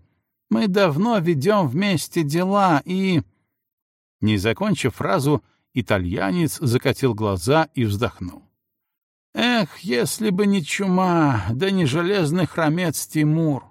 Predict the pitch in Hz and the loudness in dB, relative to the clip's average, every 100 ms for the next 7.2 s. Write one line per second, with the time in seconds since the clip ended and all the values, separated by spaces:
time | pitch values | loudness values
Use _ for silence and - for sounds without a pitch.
0 | _ _ _ - 170 156 _ - 226 214 | _ _ _ -6 -4 -4 _ -4 0 2
1 | 220 202 214 180 208 202 175 170 180 170 | 0 0 -2 0 0 2 2 4 4 4
2 | 131 156 156 - - 147 143 135 123 - | 2 2 0 -2 -2 0 2 2 0 -4
3 | - _ _ _ 175 202 143 - 240 196 | -12 _ _ _ 0 0 0 -2 -2 0
4 | 202 180 - 214 175 185 - 185 180 185 | 0 0 0 0 2 -2 0 0 2 2
5 | 180 175 139 - 143 135 170 185 190 180 | 0 -2 -6 -8 -4 0 2 2 0 -2
6 | 151 - 160 151 120 175 196 180 151 135 | -6 -6 -4 -2 -2 -2 -2 -2 -2 -4
7 | 123 | -6